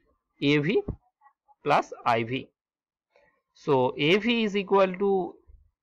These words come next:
I am writing this A V and I V is equal to V. So we know that the value of A V is minus V, so I can write this minus V plus V. Cancelling minus V plus V,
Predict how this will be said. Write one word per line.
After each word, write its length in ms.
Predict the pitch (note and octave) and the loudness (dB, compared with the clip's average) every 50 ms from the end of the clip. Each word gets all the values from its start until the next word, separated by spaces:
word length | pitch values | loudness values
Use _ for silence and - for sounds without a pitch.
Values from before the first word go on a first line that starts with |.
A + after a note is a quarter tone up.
| _ _ _ - | _ _ _ -6
I 60 | C3+ | -4
am 100 | C3 C3 | -2 2
writing 300 | C3+ C3 C#3+ D#3+ F3+ F#3 | 2 2 2 0 -2 -4
this 160 | G3 G3 - | -2 -2 0
A 80 | D#3 D#3 | -2 -2
V 140 | D3+ A#3+ | 0 0
and 120 | A3 G#3 F3+ | 0 2 2
I 160 | C3+ B2+ C3+ | 2 2 2
V 140 | C#3 E3 E3+ | 2 2 0
is 140 | D3+ C3+ D3 | 0 -2 -2
equal 200 | C3 D3 D3+ E3 | -2 -2 -2 -2
to 100 | F3+ F#3 | -2 -6
V. 200 | - - - - _ _ _ _ _ _ _ _ | -8 -12 -16 -16 _ _ _ _ _ _ _ _
So 320 | _ - F#3 D#3+ - - - _ _ _ _ _ | _ -8 -6 -6 -6 -8 -12 _ _ _ _ _
we 100 | - F3+ | -10 -6
know 200 | G3 A3 C#4 G4+ F#4+ | -2 0 -2 0 2
that 260 | - D#3+ D3 D3+ D#3+ | 0 0 0 0 -2
the 80 | E3+ D#3+ | -4 -6
value 340 | C3+ C#3 C#3+ C#3+ E3+ G#3 | 0 0 0 0 0 -2
of 120 | - - - | -6 -6 -6
A 100 | F3 F#3+ | -8 -8
V 140 | F3+ G#3 A3+ | -6 -8 -10
is 100 | A3 - | -10 -4
minus 380 | D#3 C#3 C3+ E3+ A#3 C#4+ - | -2 0 2 2 2 0 -2
V, 240 | - - C#3+ - - | -4 -8 -10 -10 -10
so 360 | - - _ C#3 B2+ - - - | -16 -18 _ -14 -14 -14 -14 -16
I 60 | B2+ C3 | -16 -10
can 160 | - C3 C3 | -8 -6 0
write 240 | C#3+ E3 F#3 G3 G3 | 2 2 2 0 -2
this 160 | B3 C4 - | -8 -10 -4
minus 400 | - C3 A#2+ B2+ C3+ D3 C#3 C#3 | 0 0 0 2 0 -2 -4 -6
V 160 | F3+ C4 E4+ - _ | -8 -10 -10 -10 _
plus 280 | - A2+ G#2 - - - | -6 -6 -6 -6 -6 -12
V. 140 | - A#2 - - - | -20 -20 -20 -16 -4
Cancelling 380 | - C3+ C3+ D#3+ D#3 G3+ A3 G#3+ | -2 0 0 0 0 -2 -2 0
minus 300 | G3+ F#3+ F#3+ G3 G3 F#3 | 2 2 2 0 0 -2
V 100 | G#3 G#3 | -4 -6
plus 280 | - G#3 A3+ B3 - | -2 0 0 0 0
V, 260 | - D3 D3+ - - | -4 -10 -12 -12 -12